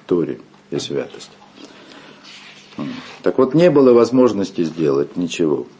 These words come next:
подобного. Кимушу, кимишу бетоха клипа и в шарло литакен тикуним эль. Потому что тот, который сам находится внутри клипот, ну, как бы, внутри зла этого мира, он не может ничего сделать.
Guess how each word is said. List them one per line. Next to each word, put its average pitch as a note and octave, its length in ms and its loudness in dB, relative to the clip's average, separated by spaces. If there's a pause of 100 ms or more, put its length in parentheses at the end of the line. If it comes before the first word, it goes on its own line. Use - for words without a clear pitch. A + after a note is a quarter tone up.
(240)
подобного. D2+ 580 -4 (340)
Кимушу, D3 640 4
кимишу C#3+ 580 4
бетоха A#2+ 480 2
клипа G2 500 2
и D#3+ 320 2
в - 60 -6
шарло C3+ 560 4 (440)
литакен A2 600 2
тикуним C#3 480 2
эль. C3+ 160 -2
Потому A2+ 180 -10
что B2 180 -2
тот, F#3 240 0
который C3 400 2
сам C3+ 320 2
находится G2 680 0
внутри F#2+ 640 -2 (220)
клипот, G#2+ 420 2 (100)
ну, A2+ 120 -4
как D2+ 180 -6
бы, C#2+ 160 -6 (340)
внутри G#2+ 460 0
зла A#2 240 4
этого G2+ 360 2
мира, D#2+ 300 -4 (400)
он B2 200 4
не B2+ 100 6
может D#3+ 360 6 (360)
ничего A2 500 2
сделать. D#2 380 -4